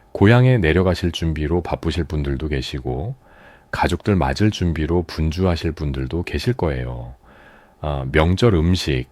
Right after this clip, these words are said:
준비하시느라 정말 고생이 많으실 텐데 너무 무리하지 마세요. 요즘 날씨도 쌀쌀해지고 있으니까 감기 조심하시고요. 긴 연휴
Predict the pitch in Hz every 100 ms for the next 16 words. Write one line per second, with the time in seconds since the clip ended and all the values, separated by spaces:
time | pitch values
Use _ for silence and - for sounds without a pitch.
0 | - - 76 76 80 80 76 78 69 69
1 | 65 60 - - 76 92 92 82 80 78
2 | 65 76 73 71 - 65 64 87 107 -
3 | - - - 85 90 123 73 80 90 85
4 | 87 65 62 - 65 62 85 143 _ _
5 | - - _ - 76 87 80 69 - 76
6 | 71 85 82 82 80 78 76 71 - 71
7 | 76 69 71 78 71 65 73 69 - 67
8 | 67 62 64 60 - _ _ _ _ _
9 | _ _ _ _ _ _ _ _ - -
10 | 117 131 120 110